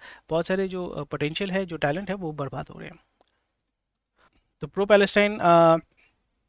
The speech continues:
जो प्रोटेस्ट है वो यूरोप में भी हो रहे हैं, ऐसा नहीं कि सिर्फ इंडिया में हो रहा है, अ, सॉरी, यूएस में हो रहा है, आपका यूरोप में भी हो रहा है, especially आपका जो, अ, more liberal countries है, जैसे जर्मनी हो गया, फ्रांस हो गया, अ, यूके हो गया,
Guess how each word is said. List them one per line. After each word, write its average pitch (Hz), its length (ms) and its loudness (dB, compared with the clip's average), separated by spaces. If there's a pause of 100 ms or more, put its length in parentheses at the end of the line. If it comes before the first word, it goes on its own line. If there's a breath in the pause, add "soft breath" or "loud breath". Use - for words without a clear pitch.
(580)
जो 160 100 -10
प्रोटेस्ट 165 400 0
है 202 60 0
वो 180 120 -2
यूरोप 165 360 -6
में 190 100 -6
भी 190 100 -6
हो 185 140 -2
रहे 185 120 -2
हैं, 185 60 -4
ऐसा 170 160 -6
नहीं 170 120 -8
कि 175 80 -8
सिर्फ 175 200 -8
इंडिया 151 220 -4
में 175 120 -6
हो 165 80 -6
रहा 180 120 -4
है, 180 140 -4
अ, 147 40 -4
सॉरी, 160 180 -10 (120)
यूएस 160 240 -4
में 170 60 -6
हो 151 60 -6
रहा 180 160 -4
है, - 340 -20
आपका 151 240 -4
यूरोप 160 320 -6
में 180 100 -6
भी 180 80 -8
हो 165 140 -4
रहा 170 120 2
है, 165 80 -2
especially 165 500 -4
आपका 147 300 -4
जो, 151 260 -8
अ, 143 480 -10 (200)
more 160 240 0
liberal 165 320 0
countries 151 320 -6
है, 151 100 -4
जैसे 143 240 -10
जर्मनी 147 380 -8
हो 143 140 -14
गया, 143 220 -10
फ्रांस 147 400 -4
हो 139 100 -10
गया, 143 220 -8 (480 loud breath)
अ, 151 200 0
यूके 156 340 -4
हो 151 180 -2
गया, 143 240 -2